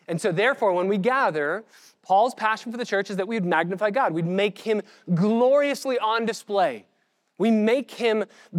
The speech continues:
big in the eyes of his people because we so often think he's smaller than he is. Therefore, the church as a whole, with all of our individual members, we are to be telescopes to one another. We're to, to say with our lives and our actions,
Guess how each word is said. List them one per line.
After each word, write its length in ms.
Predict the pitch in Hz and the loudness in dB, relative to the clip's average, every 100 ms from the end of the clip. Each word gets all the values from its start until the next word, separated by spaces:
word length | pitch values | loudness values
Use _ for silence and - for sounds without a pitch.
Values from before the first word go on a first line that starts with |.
| 156 | 0
big 320 | 269 285 214 | 2 2 0
in 160 | 240 220 | 0 0
the 120 | 214 | 2
eyes 260 | 214 214 | 2 0
of 60 | 196 | -4
his 100 | 190 | -6
people 280 | 214 196 165 | -6 -6 -4
because 320 | 175 208 175 | -4 -4 -4
we 100 | 185 | -6
so 500 | - - 214 214 202 | -8 -4 0 0 -2
often 500 | 185 185 - 202 180 | -4 -8 -8 -8 -8
think 420 | 131 185 170 - _ _ _ | -8 -8 -8 -10 _ _ _
he's 200 | _ 170 | _ -10
smaller 640 | - - 185 180 165 135 131 | -10 -12 -6 -2 -2 -4 -4
than 160 | 143 | -6
he 140 | 151 160 | -6 -6
is. 440 | 151 107 - - _ _ _ _ _ _ _ | -8 -12 -18 -20 _ _ _ _ _ _ _
Therefore, 360 | 143 151 - - | -6 -6 -2 -4
the 120 | - | -4
church 360 | - 208 214 196 | -4 -4 -4 -4
as 200 | 160 175 | -6 -6
a 60 | 165 | -6
whole, 320 | 156 143 160 | -4 -4 -2
with 180 | 165 - | -4 -2
all 280 | 170 214 233 | 0 2 0
of 80 | |
our 80 | 214 | -2
individual 500 | 190 208 196 190 196 | -2 -2 -4 -2 -2
members, 340 | 165 143 165 - - _ | -2 -4 -6 -8 -20 _
we 280 | 156 202 233 | -6 -2 0
are 180 | 196 214 | 0 -2
to 140 | 208 | -4
be 120 | 190 | -6
telescopes 800 | 175 - 220 233 226 180 165 - | -8 -6 -4 -4 -4 -4 -4 -4
to 100 | - | -8
one 180 | 185 185 | -4 -2
another. 380 | 185 220 139 110 _ - _ | -2 -4 -4 -10 _ -20 _
We're 100 | 180 | -4
to, 240 | 190 233 196 | -2 -6 -6
to 220 | - 185 | -6 -6
say 300 | - 214 202 | 0 0 2
with 140 | 185 | 2
our 140 | 160 156 | 2 2
lives 540 | 170 170 208 254 226 | 2 0 0 -2 -4
and 120 | 175 | -2
our 120 | 165 170 | -2 -2
actions, 800 | 202 - - 151 139 196 202 | -6 -6 -10 -8 -6 -8 -12